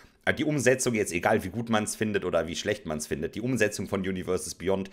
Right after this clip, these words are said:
finde ich auch einfach richtig gut. Ich find's einfach super interessant. Das erinnert mich einfach ein bisschen, ich meine, es gehört auch zu Wizards, Dungeons and Dragons.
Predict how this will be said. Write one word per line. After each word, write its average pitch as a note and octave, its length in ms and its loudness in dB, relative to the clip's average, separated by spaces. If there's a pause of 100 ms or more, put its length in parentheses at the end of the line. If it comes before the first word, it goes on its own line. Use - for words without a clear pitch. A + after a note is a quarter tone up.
(320)
finde B2+ 240 2
ich - 140 -10
auch G2+ 260 4
einfach E2 460 0
richtig F2+ 400 -4
gut. F2 280 -4 (440)
Ich G2+ 100 -4
find's - 160 2
einfach G#2 240 2
super A#2+ 220 4
interessant. A2+ 400 0
Das G2+ 120 0
erinnert A#2 280 2
mich A2+ 160 -4
einfach A2+ 220 2
ein G#2+ 100 -4
bisschen, A#2+ 400 4
ich - 100 -10
meine, A2 160 0
es F#2+ 100 -6
gehört B2 160 4
auch B2+ 120 4
zu F2 180 -2
Wizards, F2 480 -2
Dungeons G2+ 580 0
and A#2 160 -2
Dragons. D#2+ 460 2